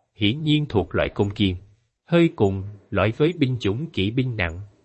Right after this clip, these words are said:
chúng loại trùng tộc đích xác rất nhiều. La Phong thầm than, trùng tộc vỏ cứng được phân ra vài chục loại nhỏ, mỗi một loại nhỏ còn có thể phân ra vài chục tới mấy ngàn nhánh. "Chủ nhân,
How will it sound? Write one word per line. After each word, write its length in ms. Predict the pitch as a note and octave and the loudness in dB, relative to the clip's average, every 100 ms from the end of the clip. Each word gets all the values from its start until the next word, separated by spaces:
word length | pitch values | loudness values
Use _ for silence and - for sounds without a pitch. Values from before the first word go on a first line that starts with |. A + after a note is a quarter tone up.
| _ | _
chúng 240 | - C#3 F#3+ | -2 -2 2
loại 300 | A2 G2 A2 | 2 2 2
trùng 260 | A#2 A#2+ | -2 -2
tộc 280 | A#2 G#2+ - | 0 -2 0
đích 140 | F3+ | -2
xác 300 | - F3+ F#3 | -2 -4 -2
rất 220 | G3+ G3+ - | -2 -2 -2
nhiều. 280 | G2 F2+ E2+ _ _ _ | 0 0 -2 _ _ _
La 180 | A2+ A2+ | 0 0
Phong 300 | - C3 C3 | 0 -2 -2
thầm 220 | A#2 G2 E2+ | -4 -6 -4
than, 340 | A#2+ C3+ C3 A#2 _ _ _ | -2 0 -2 -4 _ _ _
trùng 200 | D3 C#3 | 0 2
tộc 160 | B2 A2+ - | 0 0 0
vỏ 180 | A2 | -2
cứng 400 | C#3 C#3 D#3 A3 | 0 0 0 0
được 160 | A2+ G2+ | 0 0
phân 240 | - C#3 C3 | 0 -2 -2
ra 160 | C#3+ C3+ | -2 -2
vài 180 | F2 F2 | -4 -4
chục 280 | - G2 F#2 | -4 -4 -2
loại 160 | D#2+ | -4
nhỏ, 380 | D#2+ D2+ A#2 E3 - _ _ | -2 -4 -6 -8 -12 _ _
mỗi 260 | - F#2 E3 | 0 2 2
một 260 | D#3 G2+ G2+ | -2 -4 0
loại 160 | F#2 G2 | -2 0
nhỏ 300 | F2+ A2+ F3 | -4 -4 -6
còn 200 | - E2+ | -6 -6
có 120 | E2 D#3 | -4 -4
thể 200 | A#2 B2+ | -2 -2
phân 280 | - B2+ | -2 -4
ra 220 | B2 A#2+ A2+ | -2 -2 -2
vài 160 | - D2+ | -4 -4
chục 320 | - F2+ - | -4 -6 -4
tới 120 | A#2+ | -2
mấy 140 | C#3+ E3 | -2 -2
ngàn 300 | G#2+ D2+ E2+ | -2 -4 -4
nhánh. 280 | G2 C3 G#3 - _ _ | -6 -6 -10 -14 _ _
"Chủ 160 | - A2+ | -2 0
nhân, 340 | D3+ C#3+ D#3 | 2 2 0